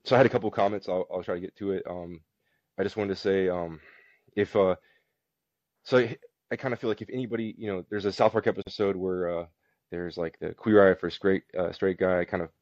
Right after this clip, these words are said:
parody thing, and it's like, it turns out they're just crab people, and it's like, and it makes all sense to, like, Mister Garrison, who couldn't figure out, like, why would you sell out your own kind? Um, and I feel that way about, like,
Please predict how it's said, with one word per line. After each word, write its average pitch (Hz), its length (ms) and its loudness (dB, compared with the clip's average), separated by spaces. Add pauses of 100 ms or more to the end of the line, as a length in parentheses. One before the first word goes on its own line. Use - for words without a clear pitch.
parody 95 400 2
thing, 90 260 -4
and 90 100 -4
it's 85 140 -8
like, 85 260 -4
it - 60 -20
turns 113 160 6
out 104 80 8
they're 98 80 0
just 92 180 -4
crab 104 300 6
people, 92 400 -6
and 90 100 -8
it's - 140 -16
like, 85 240 -6 (420)
and 107 80 -4
it 98 40 -2
makes 110 240 2
all 98 160 2
sense 117 340 -4
to, - 80 -6
like, 92 260 -4
Mister 95 220 -10
Garrison, 101 400 -2
who 92 100 -12
couldn't 98 280 -6
figure 98 220 -2
out, 82 100 0
like, 87 120 -6
why 98 120 6
would 104 160 4
you 98 80 -8
sell 101 200 0
out 98 140 0
your 95 160 -4
own 90 120 -10
kind? 101 360 -8 (500)
Um, 90 420 -6 (100)
and 101 100 0
I 98 60 0
feel 120 180 2
that 113 140 6
way 101 180 2
about, 92 340 -2
like, 87 300 -8